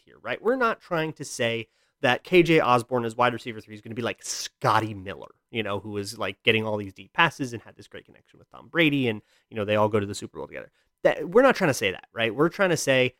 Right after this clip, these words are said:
that he's running away with the job. He's gonna get the job.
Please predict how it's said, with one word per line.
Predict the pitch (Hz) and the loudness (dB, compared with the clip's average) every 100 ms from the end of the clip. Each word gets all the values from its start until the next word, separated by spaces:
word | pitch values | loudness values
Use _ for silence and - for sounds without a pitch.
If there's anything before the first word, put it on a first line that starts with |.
| _ | _
that | 127 | -4
he's | 139 120 | -2 -2
running | 117 180 180 | 4 6 6
away | 139 131 | 6 4
with | 123 123 - | 2 0 -4
the | |
job. | 104 - _ | -10 -12 _
He's | 208 | -2
gonna | 196 226 | 4 4
get | 135 - - | 4 4 2
the | 131 | 0
job. | 110 117 - | -4 -2 -2